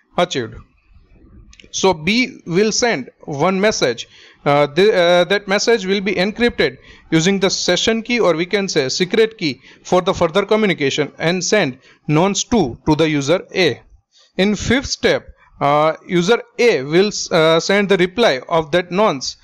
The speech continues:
using the secret key, or we can say session key, and send to the user B, and which is in encrypted form. So user B will decrypt that message and get the reply from the nonce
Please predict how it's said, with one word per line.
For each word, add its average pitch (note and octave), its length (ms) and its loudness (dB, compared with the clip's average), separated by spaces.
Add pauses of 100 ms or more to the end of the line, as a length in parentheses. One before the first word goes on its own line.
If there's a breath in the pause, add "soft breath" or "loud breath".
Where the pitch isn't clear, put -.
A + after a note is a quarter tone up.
(240 soft breath)
using D#3+ 300 2
the G3 160 0 (340)
secret G#3 460 -2
key, D3 120 0
or C#3+ 120 4
we E3 80 0
can F3 220 -2
say F#3 180 -2
session F#3 460 -2
key, - 240 -12 (320)
and D3 160 0
send G3+ 300 0
to A3 100 0
the F#3+ 160 0 (260)
user E3+ 300 2
B, F#3+ 320 -4 (420)
and D3+ 300 0
which F3 180 -2
is F#3+ 140 2
in F#3 160 -4
encrypted F3+ 580 -2
form. B2 240 -6
So D#3+ 120 0
user F3 300 2
B G3 280 -2
will A3 160 0
decrypt G3+ 340 -2
that A3 160 -2
message G#3+ 460 -2 (320 soft breath)
and E3 180 0
get D#3+ 280 0
the D3+ 100 2
reply E3 400 -2 (240 soft breath)
from D3+ 280 -2
the F3+ 140 0 (260 soft breath)
nonce D#3 460 -2